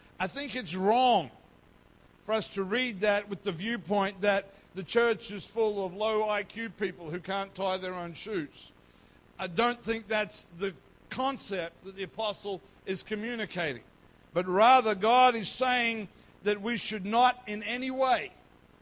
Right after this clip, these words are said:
claim to achieve salvation through merit, through talent, through ability, or through wisdom. And as God reveals the hopeless condition of mankind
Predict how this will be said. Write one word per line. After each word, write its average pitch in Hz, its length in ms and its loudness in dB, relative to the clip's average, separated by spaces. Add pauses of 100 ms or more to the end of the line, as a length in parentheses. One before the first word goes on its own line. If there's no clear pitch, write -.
(360)
claim 240 600 0
to 214 200 -2
achieve 220 420 -2
salvation 196 760 0
through 165 220 -8
merit, 240 400 2 (640)
through 170 140 -6
talent, 240 500 2 (440)
through 175 180 -2
ability, 233 560 2 (260)
or 185 100 0
through 196 240 0
wisdom. 190 480 0 (680)
And 175 120 -6
as 165 120 -6
God 240 400 4
reveals 220 560 0
the 202 180 2
hopeless 226 460 4
condition 208 540 -4
of 180 140 -4
mankind 208 880 -2